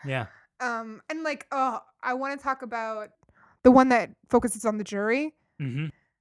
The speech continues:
Speaker 2: I really like that they did that, one, because I feel like that is somewhat overlooked, but also, like, I can't imagine.
Speaker 1: It's, it's, it's very easy to overlook, but
Speaker 2: Yeah.
Speaker 1: then you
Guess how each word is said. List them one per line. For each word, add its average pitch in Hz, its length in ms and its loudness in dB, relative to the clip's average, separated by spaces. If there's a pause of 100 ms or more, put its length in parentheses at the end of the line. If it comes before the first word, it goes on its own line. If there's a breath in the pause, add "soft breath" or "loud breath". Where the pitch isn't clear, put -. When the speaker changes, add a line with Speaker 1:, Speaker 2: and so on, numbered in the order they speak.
(160)
Speaker 2:
I 277 160 10
really 269 540 4
like 226 580 -2 (520)
that 233 140 2
they 226 120 -2
did 202 220 -6
that, 233 300 8 (360)
one, 214 440 6 (500 loud breath)
because 262 340 6
I 247 160 6
feel 269 220 8
like 269 160 6
that 226 200 10
is 226 160 4 (280)
somewhat 466 380 8
overlooked, 415 760 2 (480)
but 262 180 0
also, 277 400 2
like, 240 320 -2 (720 soft breath)
I 330 80 -2
can't 415 280 0
imagine. 262 600 2 (100)
Speaker 1:
It's, 180 160 -12
it's, 226 200 -12
it's 175 180 -14
very 190 340 -8
easy 170 300 -6
to 143 100 -10
overlook, 113 500 -10
but 277 100 -6
Speaker 2:
Yeah. 247 200 0
Speaker 1:
then 202 100 -2
you 233 40 -6